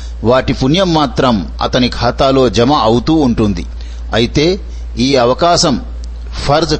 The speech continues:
కార్యకలాపాలకు లేదు. ఫర్జ్ కార్యాలను ఎట్టి పరిస్థితుల్లోనూ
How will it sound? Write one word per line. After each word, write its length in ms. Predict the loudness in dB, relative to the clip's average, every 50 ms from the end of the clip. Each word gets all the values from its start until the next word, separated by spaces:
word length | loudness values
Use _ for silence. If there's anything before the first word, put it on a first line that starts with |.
| 0
కార్యకలాపాలకు 960 | 2 2 4 2 2 2 2 2 4 2 2 2 2 2 2 2 2 0 0
లేదు. 300 | 2 2 2 2 0 -4 -8 -10 -12 -12 -10 -10 -10 -4
ఫర్జ్ 320 | 0 0 0 2 2 0 0
కార్యాలను 760 | 2 2 2 2 4 4 4 4 4 2 2 2 2 2 2
ఎట్టి 280 | 2 0 2 2 -2 0
పరిస్థితుల్లోనూ 1000 | 0 0 2 2 2 0 0 0 0 0 2 2 4 4 4 4 2 2 0